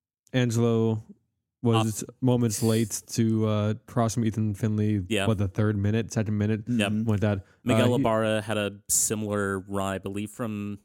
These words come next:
Speaker 2: it was either Finley or Quintero.
Speaker 1: Yeah. Um,
Speaker 2: Um, Mason Toy shot one right over the bar.
Speaker 1: Ibarra's shot one right over, over the bar.
Speaker 3: Yeah.
Speaker 2: Yep.
Speaker 1: Angelo hit the
Speaker 2: Um,
Speaker 1: post.
Speaker 2: Ike hit the crossbar
Speaker 1: The
Speaker 2: on a
Speaker 1: crossbar.
Speaker 2: header.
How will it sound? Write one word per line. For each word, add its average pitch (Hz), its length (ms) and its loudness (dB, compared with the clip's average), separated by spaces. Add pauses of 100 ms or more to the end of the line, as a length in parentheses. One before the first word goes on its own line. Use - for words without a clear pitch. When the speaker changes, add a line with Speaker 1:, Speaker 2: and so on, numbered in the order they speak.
Speaker 2:
it - 60 -14
was 110 100 -6
either 147 180 -4
Finley 127 320 -6
or 101 80 -4
Quintero. 101 960 -6
Speaker 1:
Yeah. 101 220 0 (320)
Um, 113 100 0
Speaker 2:
Um, 95 540 0 (160)
Mason 120 300 -2
Toy 117 320 0
shot 107 340 -2
one 104 240 -4
right 98 200 0
over 95 140 -4
the 92 100 -8
bar. 107 720 0 (200)
Speaker 1:
Ibarra's 110 480 2
shot 104 240 0
one 104 100 0
right 104 140 0
over, 98 240 -6
over 107 160 2
the 101 80 2
bar. 101 420 0
Speaker 3:
Yeah. 92 120 -4
Speaker 2:
Yep. 101 220 0 (140)
Speaker 1:
Angelo 113 320 2
hit 107 120 2
the 104 60 0
Speaker 2:
Um, 98 60 -6
Speaker 1:
post. - 800 -2 (460)
Speaker 2:
Ike 113 260 0
hit 113 180 -4
the 104 320 0
crossbar 98 920 -2
Speaker 1:
The - 20 -2
Speaker 2:
on 104 60 0
a - 20 -2
Speaker 1:
crossbar. 101 320 0
Speaker 2:
header. 98 380 0